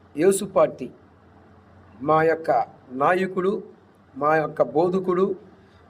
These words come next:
మమ్మల్ని సృష్టించిన సృష్టికర్త, ఆయనే మా గుర్తు, సిలువు గుర్తు. మా గుర్తు సిలువు గుర్తు.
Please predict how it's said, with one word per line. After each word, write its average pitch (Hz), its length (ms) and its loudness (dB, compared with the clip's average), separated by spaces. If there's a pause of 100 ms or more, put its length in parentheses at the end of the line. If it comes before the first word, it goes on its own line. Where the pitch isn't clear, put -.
మమ్మల్ని 190 340 2
సృష్టించిన 208 600 -2 (640)
సృష్టికర్త, 170 600 -2 (500)
ఆయనే 175 460 0
మా 147 200 -2
గుర్తు, 156 560 -4 (360)
సిలువు 226 360 2
గుర్తు. 165 420 0 (840)
మా 139 120 2
గుర్తు 180 420 -2 (680)
సిలువు 226 500 2
గుర్తు. - 320 0